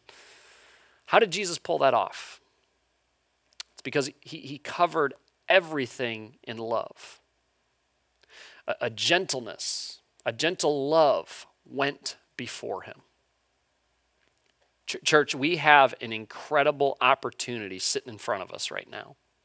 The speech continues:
P-, people are searching for answers like never before. So let's be a people that follows the lead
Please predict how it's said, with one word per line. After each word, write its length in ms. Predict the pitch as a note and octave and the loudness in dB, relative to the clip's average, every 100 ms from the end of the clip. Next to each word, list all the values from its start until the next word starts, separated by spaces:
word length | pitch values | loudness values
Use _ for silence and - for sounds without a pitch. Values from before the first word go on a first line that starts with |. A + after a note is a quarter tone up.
| _ _ _ _ _ _ _ _ _ _ | _ _ _ _ _ _ _ _ _ _
P-, 100 | - | -12
people 380 | - F3 F#3+ G3 | -6 -6 0 2
are 100 | C3+ | 4
searching 480 | - - E3 - D3+ | 2 0 -2 -4 -6
for 200 | - A2+ | -4 -2
answers 520 | A#2 A2+ - B2 G#2 | -2 -4 -6 -6 -6
like 180 | F2 - | -6 -8
never 300 | G#2 G#2+ A2+ | -6 -6 -6
before. 460 | G#2 - - - - _ _ _ _ _ _ _ _ _ - - - - | -10 -12 -14 -16 -18 _ _ _ _ _ _ _ _ _ -20 -20 -20 -10
So 200 | - B2 | -6 -4
let's 420 | G#2 C#3+ - - | 2 2 2 0
be 240 | B2 D3 C#3+ | -6 -6 -4
a 60 | A#2 | -4
people 540 | - - C3 B2+ A#2+ | -6 -12 -12 -10 -8
that 200 | A#2+ - | -10 -12
follows 760 | - - A2+ B2+ B2 B2 B2 - | -10 0 4 4 2 -2 -6 -8
the 140 | G#2 | -8
lead 580 | F#2 G2 A2 A2 A2+ A2 | -10 -12 -12 -12 -14 -14